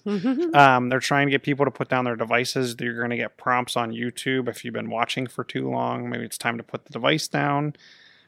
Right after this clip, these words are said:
Speaker 2: Um, and there was one other thing that surprised me that was, oh, um, you're gonna have a,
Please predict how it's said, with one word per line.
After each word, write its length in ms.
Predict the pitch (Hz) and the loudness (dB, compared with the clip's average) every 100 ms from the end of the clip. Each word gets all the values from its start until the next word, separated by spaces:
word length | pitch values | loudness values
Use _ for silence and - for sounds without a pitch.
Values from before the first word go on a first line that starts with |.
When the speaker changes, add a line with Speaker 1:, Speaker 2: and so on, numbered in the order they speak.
| _ | _
Speaker 2:
Um, 580 | 135 131 123 117 117 110 - _ _ _ _ | 2 4 6 2 -2 -6 -12 _ _ _ _
and 80 | 127 | -10
there 60 | 131 | -10
was 140 | 127 | -6
one 120 | 147 | -4
other 180 | 175 147 | -2 -4
thing 200 | 117 117 | -6 -10
that 120 | 110 | -8
surprised 480 | - - - 113 110 | -8 -8 -6 -6 -4
me 80 | 110 | -8
that 120 | 110 | -10
was, 280 | 107 107 - - | -10 -12 -10 0
oh, 360 | 143 139 107 - - _ _ - | 4 4 2 -6 -20 _ _ 0
um, 540 | 135 127 120 110 107 _ _ _ _ _ _ _ _ _ - | 4 4 2 -2 -12 _ _ _ _ _ _ _ _ _ -2
you're 240 | 143 151 | 4 6
gonna 160 | 156 143 | 6 4
have 280 | 143 143 | 2 2
a, 180 | 131 127 | 2 -2